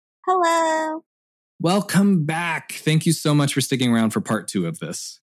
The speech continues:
Speaker 1: Yes, I wanna, I wanna see how this progresses with the blackface.
Speaker 2: <laughs> Uh, i-, if you haven't listened to part one of this, uh, I highly recommend doing that. It has a lot of background information that leads into this.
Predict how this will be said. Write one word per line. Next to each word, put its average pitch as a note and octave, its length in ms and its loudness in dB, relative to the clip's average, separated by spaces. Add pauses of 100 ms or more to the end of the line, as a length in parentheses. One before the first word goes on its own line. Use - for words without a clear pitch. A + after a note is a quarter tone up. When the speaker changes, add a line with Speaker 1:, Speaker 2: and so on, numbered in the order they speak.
(360)
Speaker 1:
Yes, A#3+ 420 0
I G3+ 60 0
wanna, G#3 460 -2 (120)
I G#3 40 -2
wanna G3+ 260 -4
see G3+ 320 -4
how G3+ 140 -2
this F#3+ 440 -4
progresses G3 640 -4
with F#3+ 160 -8
the F#3 60 -12
blackface. F#3+ 1400 -2
Speaker 2:
<laughs> - 140 -6 (680)
Uh, D#3+ 180 2
i-, E3+ 220 2
if D#3 120 2
you D#3+ 80 6
haven't F#3 320 4
listened D#3+ 280 4
to C#3 260 2
part C3 240 -2
one A#2+ 160 2
of G#2+ 100 0
this, A2+ 340 0 (100)
uh, A2+ 300 0
I A#2 100 -2
highly C#3+ 280 2
recommend B2 360 2
doing G#2+ 240 2
that. G2+ 240 -2
It A2 100 -2
has A2+ 140 -2
a A#2 40 0
lot A2+ 680 0
of G#2+ 140 -8
background G#2 400 -2
information G#2 580 0
that G2 140 0
leads G2 240 0
into F#2+ 220 -2
this. F#2+ 300 -2